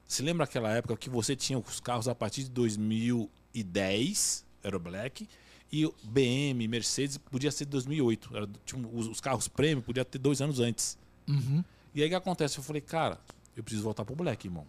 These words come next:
Speaker 1: O que é que eu faço agora? Fiscalização, a, a, é tudo os táxis aí em cima. Então, meu amigo falou assim: é o seguinte, tem uma Mercedes
Speaker 2: Eu tô fora.
Speaker 1: C duzentos compressa,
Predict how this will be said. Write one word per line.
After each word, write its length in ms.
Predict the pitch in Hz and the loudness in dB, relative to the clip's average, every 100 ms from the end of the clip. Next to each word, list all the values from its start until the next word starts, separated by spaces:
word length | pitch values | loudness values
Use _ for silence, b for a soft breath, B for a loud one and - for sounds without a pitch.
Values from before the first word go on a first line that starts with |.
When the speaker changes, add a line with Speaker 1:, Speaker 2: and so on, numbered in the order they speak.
| - | -12
Speaker 1:
O 40 | |
que 80 | - | -12
é 20 | |
que 100 | - | -6
eu 40 | 143 | -6
faço 240 | 165 - | -6 -6
agora? 320 | 185 165 78 - b b b b b | -4 -2 -4 -10 b b b b b
Fiscalização, 880 | - 110 - 120 127 143 - 113 80 67 - - - | -6 -4 0 2 2 0 2 0 0 -6 -20 -20 -16
a, 280 | 104 92 78 | -12 -12 -12
a, 40 | 92 123 110 117 110 101 123 | -4 -2 -2 -6 -10 -8 -2
é 60 | 107 | -2
tudo 240 | - 139 | 0 -4
os 120 | 131 | -4
táxis 360 | - 139 - 139 | -4 -4 -4 -4
aí 100 | 139 | -2
em 60 | 143 | 0
cima. 420 | - 120 92 78 b b b b | 0 0 0 -4 b b b b
Então, 180 | - 123 - - | 0 0 -2 -2
meu 140 | 120 | 0
amigo 160 | 127 135 | 2 2
falou 120 | 139 | 0
assim: 200 | 123 120 110 | 0 -2 -4
é 80 | |
o 40 | 120 | -2
seguinte, 460 | - 131 95 - b b b b b | -2 -2 -4 -4 b b b b b
tem 120 | 147 | 4
uma 220 | 175 196 190 | 4 6 4
Mercedes 760 | 190 180 - 156 170 139 - | 6 4 4 4 2 2 4
Speaker 2:
Eu 120 | 185 | 4
tô 40 | 190 | 4
fora. 0 | |
Speaker 1:
C 60 | |
duzentos 420 | 156 127 139 131 | 2 4 2 2
compressa, 680 | - 143 113 107 113 123 156 | 0 -2 -2 0 0 0 -2